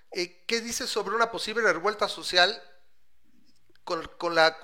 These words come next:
y cómo sería la, la respuesta pública de él? O sea, precisamente por esta hambre que va a ocurrir en dos, tres meses, que es de pronóstico reservado, ¿cómo crees que respondería él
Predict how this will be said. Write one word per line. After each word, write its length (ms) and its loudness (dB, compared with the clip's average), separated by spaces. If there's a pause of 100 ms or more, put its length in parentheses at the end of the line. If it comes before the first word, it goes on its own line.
y 80 -10
cómo 220 -2
sería 260 4
la, 260 8
la 140 0
respuesta 520 -4
pública 480 -6
de 140 -6
él? 140 -12 (800)
O 80 -10
sea, 340 2
precisamente 480 4
por 220 2
esta 320 6
hambre 220 4
que 120 2
va 80 6
a 40 6
ocurrir 360 -4
en 100 -4
dos, 220 -6
tres 240 -4
meses, 480 -8 (440)
que 80 0
es 80 -2
de 100 2
pronóstico 500 -4
reservado, 480 -4
¿cómo 200 -12
crees 180 -14
que 100 -10
respondería 600 -6
él 120 -6